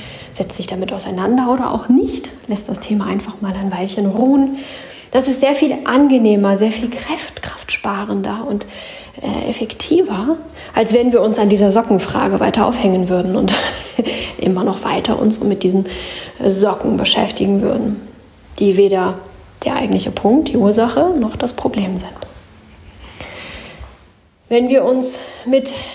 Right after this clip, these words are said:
unserer Bewegung, mit Yoga beschäftigen und da feststellen, wir kommen da nicht so recht weiter, wir hängen da fest, äh, wir können uns immer wieder nicht überwinden oder wir machen das drei Tage, sind ganz stolz und glücklich,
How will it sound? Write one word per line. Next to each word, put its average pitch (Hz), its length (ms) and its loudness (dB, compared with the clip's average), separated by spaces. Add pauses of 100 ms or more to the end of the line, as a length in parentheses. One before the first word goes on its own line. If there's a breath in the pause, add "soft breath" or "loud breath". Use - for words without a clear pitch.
(640 loud breath)
unserer 247 380 0
Bewegung, 254 680 4
mit 226 160 0
Yoga 226 640 2
beschäftigen 202 760 -4
und 208 180 -2
da 254 160 2
feststellen, 233 580 0 (400 loud breath)
wir 247 100 2
kommen 240 260 2
da 226 100 4
nicht 226 200 2
so 220 140 2
recht 214 360 -2
weiter, 208 580 2 (260 loud breath)
wir 233 100 2
hängen 226 320 4
da 208 140 2
fest, - 640 -6
äh, - 40 -10 (440)
wir - 100 -2
können 240 320 2
uns 226 160 2
immer 240 240 2
wieder 233 200 4
nicht 226 260 2
überwinden 208 880 2
oder 196 320 -2
wir 202 80 0
machen 214 240 -4
das 214 160 -4
drei 208 200 -4
Tage, 214 460 -2
sind 202 160 0
ganz 208 180 0
stolz 214 300 2
und 208 80 2
glücklich, 220 360 2